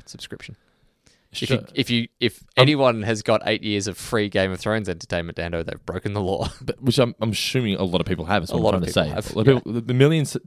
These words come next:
Speaker 2: fucking subscriptions to that petition, I
Speaker 1: Yeah, that's
Speaker 2: guarantee
Speaker 1: true.
Speaker 2: you fifty percent of them download it.
Speaker 1: Probably.
Speaker 2: So Krusty is then doing his stand-up. So we're not sure whether he actually signed the contract or not. He comes out, still dressed like Carlin, still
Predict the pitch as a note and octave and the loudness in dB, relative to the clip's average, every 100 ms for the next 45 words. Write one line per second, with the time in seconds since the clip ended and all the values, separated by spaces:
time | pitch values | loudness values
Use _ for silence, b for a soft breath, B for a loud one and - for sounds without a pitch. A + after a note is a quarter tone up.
0 | - A#2+ A#2+ A2 - - A2 A2 F2+ - | -6 -4 -2 -4 -6 -6 -4 -4 -6 -4
1 | F2+ - - F#2+ - F3+ G3 _ _ _ | -4 -4 -8 -6 -4 -6 -8 _ _ _
2 | _ - G#2+ A2 B2 - A2+ F#2 G2 - | _ -8 4 4 4 2 2 2 0 -2
3 | C3+ G#2+ - G#2 F#2 F2 E2 D2+ D2 - | -4 -2 -4 -4 -4 -2 -4 -4 -10 -4
4 | A2 - - - _ _ _ B B B | -4 -4 -8 -14 _ _ _ B B B
5 | B B _ - C3+ A#2+ - C3+ - B2 | B B _ 0 4 4 4 0 0 -4
6 | A#2 - F2+ G#2+ A2 G#2 G2 F2+ F2+ D#2+ | -4 -6 -10 -4 -2 -2 -2 -4 -4 -4
7 | D#2 A2+ C3 C#3+ - A#2+ A2 G2+ G2 F#2+ | -6 -2 0 -2 0 0 2 0 0 -2
8 | - F#2 D2+ _ _ - - F#2+ E2 F2 | -2 -4 -6 _ _ -6 0 0 -2 -6
9 | E2 C#2 D2 C#2+ - _ b b b b | -8 -8 -8 -10 -12 _ b b b b
10 | b - - C3+ G#2 F#2+ - E3 A#2 - | b -12 -6 0 2 0 0 0 0 -2
11 | E2+ - D#2+ D#2 E2 - - A2+ F2+ | -6 -6 -6 -6 -10 -10 -4 -4 -4